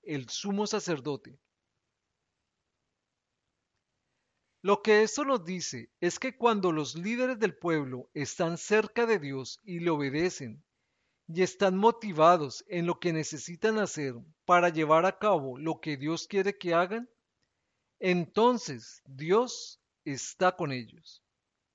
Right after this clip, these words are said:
Observe lo que sucede entonces. Leamos.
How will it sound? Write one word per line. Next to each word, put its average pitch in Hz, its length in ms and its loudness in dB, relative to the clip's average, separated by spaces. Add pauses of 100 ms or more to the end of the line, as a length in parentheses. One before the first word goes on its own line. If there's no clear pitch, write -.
(520)
Observe 214 640 2
lo 254 140 -4
que 240 100 -4
sucede 160 640 -6 (120)
entonces. 143 800 -8 (160)
Leamos. 143 720 -4